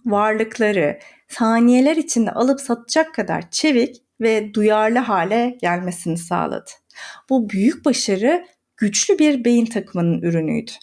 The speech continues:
İşte bu ürüne madalyon fonu ismini verdiler. Bu fon sonraki yıllarda şirketi olağanüstü başarılı kılacak bir aminer gemisiydi.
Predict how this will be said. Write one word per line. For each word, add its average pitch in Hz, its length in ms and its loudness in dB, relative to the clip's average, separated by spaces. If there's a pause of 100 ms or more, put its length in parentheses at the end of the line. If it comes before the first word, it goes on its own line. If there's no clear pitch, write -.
(100)
İşte 185 380 0
bu 240 200 4
ürüne 202 600 0
madalyon 190 540 0
fonu 185 300 -4
ismini 151 380 -6
verdiler. - 720 -10 (240)
Bu 294 160 2
fon 208 480 -6
sonraki 262 560 -2
yıllarda 202 640 0
şirketi 220 760 -2 (360)
olağanüstü 214 800 0
başarılı 196 440 -2
kılacak 190 600 -2 (380)
bir 214 280 0
aminer 170 340 4
gemisiydi. 165 600 -6